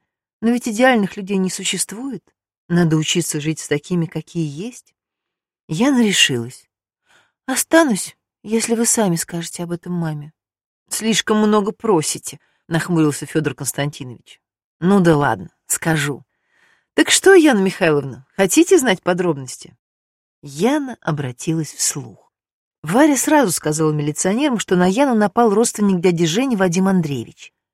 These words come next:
Минут через десять появился сам дядя Женя, красный и взъерошенный, поэтому тоже попал под подозрение. Когда Горьков сказал, кто такой Вадим Андреевич,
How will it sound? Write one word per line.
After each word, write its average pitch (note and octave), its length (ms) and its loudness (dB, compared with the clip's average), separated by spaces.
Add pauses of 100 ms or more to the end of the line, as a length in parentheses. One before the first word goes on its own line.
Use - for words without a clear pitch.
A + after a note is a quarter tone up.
(340)
Минут B3 260 0
через B3+ 300 -2
десять B3 360 2
появился A3 420 -2
сам G3 360 2
дядя E3+ 260 -2
Женя, D#3 380 -2 (260)
красный A3+ 500 2
и - 20 4
взъерошенный, F#3 840 -2 (100)
поэтому E3+ 340 0
тоже G3 320 0
попал C#3 300 -4
под - 160 -14
подозрение. D3 640 -6 (580)
Когда D#3+ 260 0
Горьков E3+ 400 2
сказал, F3 360 0
кто - 160 -2
такой F3+ 260 0
Вадим F3 300 2
Андреевич, F3+ 600 -2